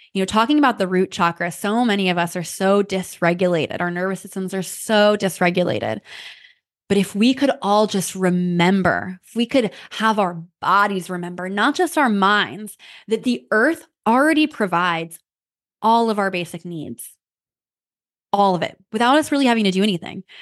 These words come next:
The earth provides water. It provides food.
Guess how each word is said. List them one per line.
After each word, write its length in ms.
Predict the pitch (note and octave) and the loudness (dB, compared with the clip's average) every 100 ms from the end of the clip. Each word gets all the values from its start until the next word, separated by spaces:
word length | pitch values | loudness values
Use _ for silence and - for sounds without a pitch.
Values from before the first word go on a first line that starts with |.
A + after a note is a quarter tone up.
| - | -4
The 120 | F#3+ | 0
earth 200 | F#3+ F#3 | 2 0
provides 340 | - F3+ E3+ E3 | 0 0 0 0
water. 400 | E3+ E3 G3 D#4 E4 _ _ - _ | 0 2 4 0 -4 _ _ -20 _
It 120 | G3+ - | -10 -4
provides 440 | G3 F3+ E3+ E3+ | 0 2 2 0
food. 480 | - F3 F3 C4 | 0 2 4 2